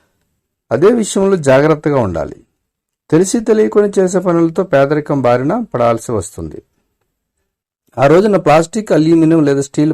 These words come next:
పాత్రలు లేదా వస్తువులను కొనడం మానుకోవాలి. ఎందుకంటే ఈ వస్తువులను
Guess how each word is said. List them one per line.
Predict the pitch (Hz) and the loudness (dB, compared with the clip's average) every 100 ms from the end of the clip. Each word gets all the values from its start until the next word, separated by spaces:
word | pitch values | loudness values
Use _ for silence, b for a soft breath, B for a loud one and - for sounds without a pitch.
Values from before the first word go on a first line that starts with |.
| 151 | 0
పాత్రలు | 139 139 139 | -2 0 -2
లేదా | 127 131 | 0 0
వస్తువులను | 117 - 139 147 160 | -4 -4 -4 -2 -2
కొనడం | 120 143 117 | -2 -2 -2
మానుకోవాలి. | 101 123 120 80 - _ _ _ b b 139 | -2 -4 -6 -10 -12 _ _ _ b b 0
ఎందుకంటే | 170 202 196 | 2 2 2
ఈ | 175 | 2
వస్తువులను | 160 - 185 170 | 2 2 2 2